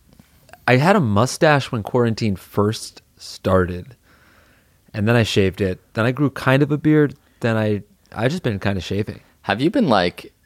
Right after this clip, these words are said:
Speaker 2: uh, have you ever, like, in the last three months, like, showered, put on a nice shirt,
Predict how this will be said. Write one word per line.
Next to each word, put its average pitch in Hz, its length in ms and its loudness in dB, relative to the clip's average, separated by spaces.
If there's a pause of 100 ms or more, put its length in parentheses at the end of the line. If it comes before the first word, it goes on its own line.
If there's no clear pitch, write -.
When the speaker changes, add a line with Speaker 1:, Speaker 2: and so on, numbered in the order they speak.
(320)
Speaker 2:
uh, 92 220 -4
have 110 140 -4
you 131 120 4
ever, 139 200 2
like, - 580 -2 (220)
in 98 100 -2
the 82 100 0
last 78 300 -2
three 92 180 -6
months, 85 320 -8
like, 60 380 -10 (320)
showered, 92 1000 0
put 113 160 0
on 101 160 2
a 95 60 -2
nice 92 320 -2
shirt, - 480 0